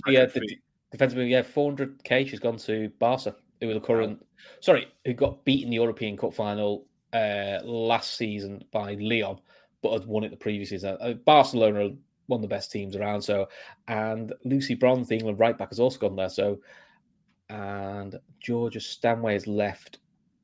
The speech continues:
Speaker 1: City as well, and she's gone to Bayern Munich. So quite, quite a few of England's women who did really well in the Euros, uh, are going to some big clubs abroad as well. So,
Speaker 2: Uh,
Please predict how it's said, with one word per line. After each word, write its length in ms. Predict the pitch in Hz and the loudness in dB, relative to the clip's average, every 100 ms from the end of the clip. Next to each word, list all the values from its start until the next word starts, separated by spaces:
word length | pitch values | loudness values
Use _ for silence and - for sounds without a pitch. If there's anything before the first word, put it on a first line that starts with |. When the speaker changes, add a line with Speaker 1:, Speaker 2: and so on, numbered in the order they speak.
| _ | _
Speaker 1:
City 440 | - - 107 - 104 | -6 -2 -2 -2 -4
as 120 | 95 | 2
well, 220 | 107 104 | 4 4
and 100 | 101 | 0
she's 180 | - 104 | -4 -6
gone 140 | 107 95 | -6 -6
to 80 | |
Bayern 300 | 92 101 98 | -4 -2 -2
Munich. 260 | 101 113 104 | -2 -4 -4
So 80 | 104 | -4
quite, 320 | - - - | 0 2 0
quite 160 | - - | 2 4
a 40 | |
few 220 | - - - _ _ - | 4 0 -4 _ _ -2
of 80 | 135 | 2
England's 500 | 131 117 113 104 - - - - _ _ _ _ _ | 4 2 0 -6 -10 -20 -20 -20 _ _ _ _ _
women 220 | 131 135 | 4 4
who 60 | 113 | 6
did 180 | 117 120 | 6 6
really 220 | 120 110 | 6 8
well 420 | 107 120 117 104 - | 8 10 8 4 -2
in 140 | 113 | -2
the 120 | 104 | 2
Euros, 360 | 123 135 104 - | 4 6 4 2
uh, 380 | 123 113 104 104 - - | 0 2 2 2 -2 -6
are 60 | |
going 180 | 120 117 | -2 -2
to 80 | 107 | -4
some 280 | - 113 104 - | -10 -8 -8 -6
big 140 | 123 | -6
clubs 180 | - - | -4 -4
abroad 280 | 101 135 156 | 2 4 4
as 80 | 120 | 4
well. 160 | 143 | 2
So, 300 | 139 104 101 - _ _ _ _ _ | 4 2 2 -4 _ _ _ _ _
Speaker 2:
Uh, 140 | 107 | -8